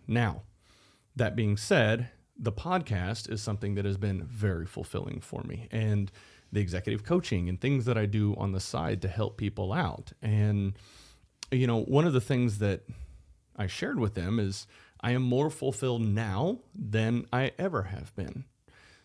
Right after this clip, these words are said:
Yes, I still would like to be a C I O one day, but it's not, it's not my absolute mission at this point in time.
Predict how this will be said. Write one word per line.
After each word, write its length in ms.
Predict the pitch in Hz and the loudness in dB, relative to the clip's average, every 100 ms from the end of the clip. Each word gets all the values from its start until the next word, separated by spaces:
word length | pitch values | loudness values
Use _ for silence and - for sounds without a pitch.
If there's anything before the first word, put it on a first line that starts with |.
| _ _ - | _ _ -8
Yes, 440 | 110 113 123 92 | 2 6 6 4
I 140 | - 113 | -2 -2
still 480 | - 135 113 104 - | 0 2 4 2 0
would 160 | 110 | 0
like 200 | 101 98 | 0 0
to 240 | 107 92 98 - 104 | 0 -2 -4 -8 -2
be 160 | 104 | 0
a 60 | 98 | 0
C 220 | - 120 | 0 0
I 160 | 101 92 | 2 2
O 220 | 104 196 _ - | -2 -4 _ -6
one 240 | 98 101 | 0 0
day, 300 | 90 98 190 - _ 123 104 - _ - | 0 0 -2 -4 _ -6 -6 -10 _ -4
but 140 | 127 | -2
it's 180 | 120 104 | -2 -2
not, 560 | 113 117 127 110 - - - _ _ _ _ _ _ _ _ _ _ _ - | -2 2 0 0 -6 -18 -20 _ _ _ _ _ _ _ _ _ _ _ -4
it's 180 | 123 - | -4 2
not 300 | 120 123 - | 2 2 2
my 420 | 110 110 110 107 - | 2 2 2 0 2
absolute 840 | 107 107 107 - 110 107 107 90 - | 4 4 2 -2 0 2 2 0 -4
mission 640 | 101 107 123 156 - - 101 - | 0 2 2 0 -4 -10 -14 -10
at 120 | 104 | -8
this 160 | 87 - | -6 -6
point 260 | - 85 | -4 -4
in 80 | 92 | -6
time. 420 | - 95 82 107 | -6 -6 -6 -6